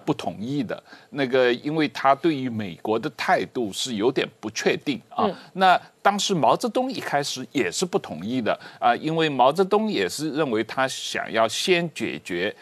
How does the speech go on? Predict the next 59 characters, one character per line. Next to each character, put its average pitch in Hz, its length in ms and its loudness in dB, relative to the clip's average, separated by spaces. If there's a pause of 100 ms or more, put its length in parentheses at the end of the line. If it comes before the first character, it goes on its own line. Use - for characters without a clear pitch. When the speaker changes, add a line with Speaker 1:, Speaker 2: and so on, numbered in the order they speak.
(140)
Speaker 1:
这 131 160 -2
个， 104 320 4 (200)
呃， 95 280 4 (260)
统 104 220 -4
一 120 140 -2
中 196 240 4
国 175 140 4
的 202 100 -2
问 208 220 0
题， - 200 -8
Speaker 2:
嗯。 185 140 -2 (140)
Speaker 1:
他 - 120 4
不 175 140 -2
希 175 180 0
望 143 360 6
引 123 220 -2
起 127 180 -6
美 101 200 -4
国 90 260 -6
的 101 120 -4
干 110 280 -2
涉 - 260 -2 (100)
啊。 - 140 -4 (320)
但 254 140 4
是 233 220 -2
在 202 320 4
一 196 140 -6
九 131 400 2
四 - 240 -4
九 190 140 2
年、 156 160 -2
五 143 100 0
零 175 220 0
年、 156 340 -4 (140)
四 - 180 -2
九 175 160 0
年 160 200 -2
底、 175 100 -4
五 127 140 -2
零 139 220 -4
年 151 220 -6
初 196 300 -4
的 180 140 -2
时 - 160 -6
候， 117 220 -2 (380)
这 185 160 4
个 139 320 2 (240)
毛 147 180 4
泽 247 120 0
东 233 320 2
跟 185 340 0 (220)
斯 - 180 -8
大 185 200 6
林 139 280 -4
签 190 400 -4
署 90 300 -6
了 98 180 4
这 143 260 -2
个 95 260 0